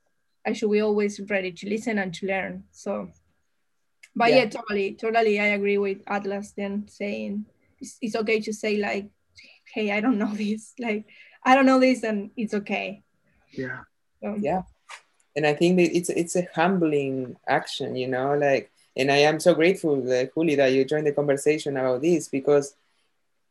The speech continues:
Speaker 2: I mean, I, I do have a similar challenge when I'm talking about feminism, you know, because, um, it is, it is a tricky, tri-, really tricky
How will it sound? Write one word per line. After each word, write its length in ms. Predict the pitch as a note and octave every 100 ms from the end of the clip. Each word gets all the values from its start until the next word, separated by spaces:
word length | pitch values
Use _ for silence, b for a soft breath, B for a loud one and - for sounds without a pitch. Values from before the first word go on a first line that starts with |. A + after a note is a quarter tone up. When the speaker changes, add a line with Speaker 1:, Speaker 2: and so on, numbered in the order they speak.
| D3
Speaker 2:
I 80 |
mean, 360 | D3 D#3+ D#3+ D3+ -
I, 280 | D3 D3+ -
I 120 | D#3
do 140 | F3 F3+
have 180 | F3
a 180 | E3 D#3
similar 640 | D3 E3 E3 D#3 D3+ C#3+ C#3 _ _ _ _ _ _ _
challenge 640 | - D3 F3+ F3 D3+ D#3+ -
when 200 | C#3 C3+
I'm 180 | C3+ C3+
talking 300 | C3+ D3 D3
about 400 | C3+ C3+ C3+ C3+
feminism, 720 | - D4+ D4 - - - F#3 _ -
you 160 | C3+
know, 280 | C3+ D3+ G3+ _ _ _ _ _ _ _ -
because, 500 | - - D3+ D3 -
um, 800 | C#3+ C#3+ C#3+ C#3 C3 B2+ - - _ _ _ _ _ _ _ _ _ _ _ _ _
it 120 | C#3+
is, 140 | D3 E3
it 120 | D3+
is 220 | D3+ D#3+ E3+
a 320 | D#3+ D#3 D3+ -
tricky, 300 | E3 E3 E3+ - _ _ _
tri-, 340 | - E3+ F3 - D3
really 300 | F3 G3 F#3
tricky 580 | - F3+ F#3 F#3+ E3+ -